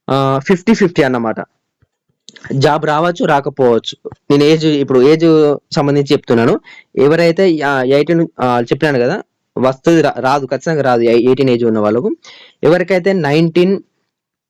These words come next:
ట్వంటీ and ట్వంటీ వన్ and ట్వంటీ టూ also, ఈ నాలుగు ఏజ్ ఉన్న వాళ్ళు జాబ్ అనేది ఫిఫ్టీ ఫిఫ్టీ అన్నమాట.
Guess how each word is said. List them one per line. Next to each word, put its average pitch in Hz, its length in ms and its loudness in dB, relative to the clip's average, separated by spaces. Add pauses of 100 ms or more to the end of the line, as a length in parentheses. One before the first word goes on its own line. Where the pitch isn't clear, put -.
ట్వంటీ 160 500 0 (640)
and 160 320 0
ట్వంటీ 156 240 0
వన్ 123 180 -2 (840)
and 170 100 0
ట్వంటీ 165 240 0
టూ 165 80 2
also, 127 300 0 (720)
ఈ 185 120 4
నాలుగు 185 680 -2 (280)
ఏజ్ 160 220 2
ఉన్న 160 140 2
వాళ్ళు 147 420 -2 (420)
జాబ్ 160 280 0
అనేది 180 220 -4
ఫిఫ్టీ 180 300 -4
ఫిఫ్టీ 160 240 -4
అన్నమాట. 123 260 0